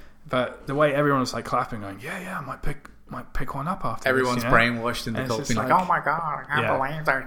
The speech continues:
Speaker 1: But it's
Speaker 2: actually
Speaker 1: because
Speaker 2: making"
Speaker 1: they're, you know, they like the O S X
Speaker 2: Yeah,
Speaker 1: system,
Speaker 2: yeah.
Speaker 1: and to be honest, so do I. Like, I'm,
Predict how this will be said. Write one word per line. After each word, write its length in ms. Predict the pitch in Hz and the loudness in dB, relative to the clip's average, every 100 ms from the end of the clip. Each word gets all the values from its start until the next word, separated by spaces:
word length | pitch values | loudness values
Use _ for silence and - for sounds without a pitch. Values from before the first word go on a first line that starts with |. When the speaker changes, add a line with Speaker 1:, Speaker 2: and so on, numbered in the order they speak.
| 147 | 4
Speaker 1:
But 80 | 160 | 4
it's 100 | 185 | 4
Speaker 2:
actually 120 | 220 | 4
Speaker 1:
because 240 | 254 226 | 6 6
Speaker 2:
making" 120 | 185 147 | 8 8
Speaker 1:
they're, 260 | 135 120 151 | 8 4 -2
you 80 | |
know, 100 | 131 | -4
they 120 | 107 117 | 0 0
like 260 | 107 110 | 0 -2
the 160 | 131 127 | 2 4
O 80 | 131 | 4
S 180 | 139 | 4
X 220 | 175 - - | 0 0 2
Speaker 2:
Yeah, 100 | 120 | 2
Speaker 1:
system, 160 | 110 | 2
Speaker 2:
yeah. 60 | 98 | 0
Speaker 1:
and 340 | 107 110 - - | -4 -8 -12 -4
to 100 | 156 | 2
be 60 | |
honest, 200 | 165 127 | 4 4
so 120 | 147 | 4
do 120 | 135 120 | 6 6
I. 220 | 135 101 | 6 4
Like, 140 | 107 | 2
I'm, 240 | 131 135 | 2 4